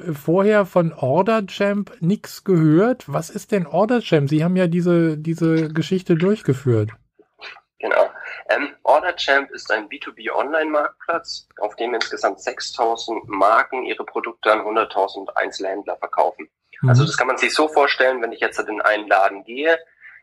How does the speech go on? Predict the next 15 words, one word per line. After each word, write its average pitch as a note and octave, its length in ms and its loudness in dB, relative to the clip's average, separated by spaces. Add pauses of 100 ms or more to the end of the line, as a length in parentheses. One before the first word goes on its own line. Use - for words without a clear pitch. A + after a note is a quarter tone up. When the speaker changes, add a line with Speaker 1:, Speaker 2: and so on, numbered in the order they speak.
Speaker 2:
die - 80 -18
Produkte - 640 -8
müssen A#2 340 -8
ja A2 220 -4 (120)
von C3+ 300 0 (240)
diesem, G#2 380 -12 (280)
vom G#2 180 -2
Händler C3+ 420 -2
oder A2+ 140 -4
von G#2+ 160 -6
diesem - 200 -12
Laden G#2 300 2
auch - 240 2
eingekauft F#2+ 580 -2
werden. G#2+ 320 2